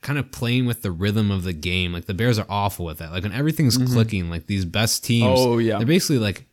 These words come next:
Speaker 1: it's like art, you know,
Speaker 2: They're
Speaker 1: watching some of
Speaker 2: flowing.
Speaker 1: these,
Speaker 2: Yeah.
Speaker 1: some of these offenses play. Like, there's differences. They adapt from drive to drive, and they're making all these changes and, you know,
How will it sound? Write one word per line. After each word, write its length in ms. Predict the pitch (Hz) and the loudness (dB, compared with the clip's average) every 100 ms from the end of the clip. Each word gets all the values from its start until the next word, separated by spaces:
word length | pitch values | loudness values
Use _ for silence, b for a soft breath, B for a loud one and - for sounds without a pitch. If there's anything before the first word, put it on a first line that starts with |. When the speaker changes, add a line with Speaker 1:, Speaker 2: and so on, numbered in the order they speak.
| _ | _
Speaker 1:
it's 140 | 120 | -4
like 140 | 143 107 - | -2 -2 -2
art, 300 | 120 - _ | -2 -2 _
you 120 | 117 120 | 0 2
know, 100 | 117 | 2
Speaker 2:
They're 80 | |
Speaker 1:
watching 400 | 98 131 135 147 | 2 2 2 2
some 60 | 131 | 4
of 60 | 170 | 4
Speaker 2:
flowing. 120 | 135 127 | 4 2
Speaker 1:
these, 380 | 113 104 - | 2 0 -2
Speaker 2:
Yeah. 160 | 113 127 | -4 -2
Speaker 1:
some 140 | 127 113 | 0 0
of 160 | 110 | 0
these 440 | 104 101 95 87 - B B B B | -2 -2 -2 -4 -8 B B B B
offenses 460 | 110 110 101 98 - | -2 0 -2 -2 -4
play. 300 | - 104 85 | -4 -4 -4
Like, 240 | 85 - | -6 -6
there's 260 | 107 104 87 | -2 0 0
differences. 720 | - 127 151 135 143 127 110 | -2 -2 -2 -2 0 0 0
They 160 | 107 95 | 0 -2
adapt 440 | 85 101 104 107 | -4 -4 -2 -4
from 240 | - 98 90 | -4 -2 -2
drive 420 | 90 92 104 104 | -4 -4 -4 -4
to 100 | 101 | -6
drive, 580 | 87 92 90 90 90 - b b b | -4 -4 -2 -2 -4 -8 b b b
and 380 | 107 101 98 95 | -2 0 0 -2
they're 60 | 98 | -2
making 400 | 107 113 107 95 | -2 -2 -2 -4
all 180 | 95 107 | -2 -2
these 220 | 104 - | -2 -4
changes 680 | - 107 104 95 98 90 | -4 -2 0 -2 -2 -4
and, 440 | 87 98 92 90 87 _ _ _ _ _ _ - | -4 -4 -2 -4 -6 _ _ _ _ _ _ 0
you 160 | 123 | 2
know, 140 | 110 | 2